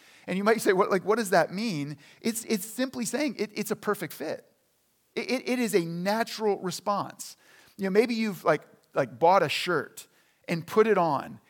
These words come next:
and it's just like, it just, it, like, fits you perfectly. You know, maybe you say something like,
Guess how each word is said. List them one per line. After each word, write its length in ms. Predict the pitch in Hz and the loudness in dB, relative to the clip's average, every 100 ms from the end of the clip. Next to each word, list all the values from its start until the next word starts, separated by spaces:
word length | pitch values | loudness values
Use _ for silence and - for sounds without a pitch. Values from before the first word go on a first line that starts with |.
| _ | _
and 120 | - 214 | -2 -2
it's 100 | - | -2
just 200 | 247 233 | -6 -4
like, 180 | 185 - _ | -6 -6 _
it 220 | 233 254 | -6 -6
just, 340 | - 220 180 - _ _ | -4 -2 -2 -6 _ _
it, 140 | 220 214 | -4 0
like, 160 | 190 - _ _ | -2 -4 _ _
fits 300 | 262 262 - | -6 -6 -6
you 100 | 220 | -8
perfectly. 640 | 214 - 202 143 - 117 - _ _ _ _ _ | -6 -4 -4 -6 -10 -14 -16 _ _ _ _ _
You 80 | 220 | -2
know, 40 | |
maybe 260 | 202 220 240 | 0 0 0
you 100 | 226 | -4
say 220 | - 214 | 0 0
something 280 | - 202 185 | 0 -4 -2
like, 300 | 165 151 - | 0 -2 -4